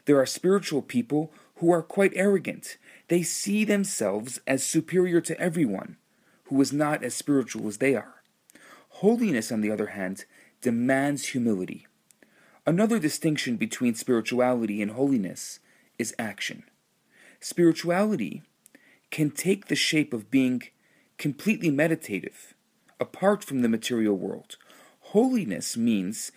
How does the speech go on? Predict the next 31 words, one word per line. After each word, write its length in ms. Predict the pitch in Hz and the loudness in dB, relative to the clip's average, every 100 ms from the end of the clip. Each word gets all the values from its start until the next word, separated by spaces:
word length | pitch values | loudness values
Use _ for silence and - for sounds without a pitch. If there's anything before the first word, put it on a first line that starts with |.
| - - | -20 -6
that 140 | - | -4
you 80 | 147 | -2
take 420 | - - 190 220 | -6 0 0 2
upon 460 | 180 - - 160 160 | -4 -6 -2 0 2
yourself 800 | 139 120 - - 131 - - - _ _ _ _ - | 0 -2 -4 -2 -2 -4 -14 -20 _ _ _ _ -2
the 160 | 117 - _ | -2 -2 _
task 800 | - 165 175 139 - - - - - | -8 0 2 0 -2 -12 -12 -12 -10
of 160 | 120 | -6
living 680 | 123 123 170 175 120 80 - - - - - | -4 0 2 2 -2 -4 -6 -14 -20 -20 -6
in 120 | 127 | -2
the 80 | 131 | 2
material 640 | 123 123 - 196 202 185 151 | 0 -2 -2 2 4 4 0
world 560 | 127 151 117 95 - - - _ - | 2 0 0 -4 -10 -16 -20 _ -4
in 140 | 139 - | -4 2
order 300 | 165 165 151 | 4 4 2
to 160 | 143 120 | -2 -6
transform 680 | - 110 101 - 113 104 | -4 -4 -4 -6 -4 -4
it. 360 | - - - - _ _ _ _ _ - | -6 -12 -16 -16 _ _ _ _ _ -6
There's 180 | 160 214 | 0 0
actually 260 | - 190 | 0 0
a 60 | 143 | 0
story 460 | - - 131 117 | 0 2 2 2
that 200 | 98 95 | 0 -2
illustrates 460 | 120 117 - 104 95 | 0 -2 -2 -4 -4
this 140 | 98 | -6
point. 360 | - - 92 - | -8 -12 -10 -8
It's 140 | 117 | -8
told 240 | - 196 202 | 0 0 2
about 320 | 165 120 - | 2 0 -2
two 240 | - 175 | -6 -4
Hasidim, 600 | 160 120 - 127 92 71 | -4 -6 -2 -2 -2 -4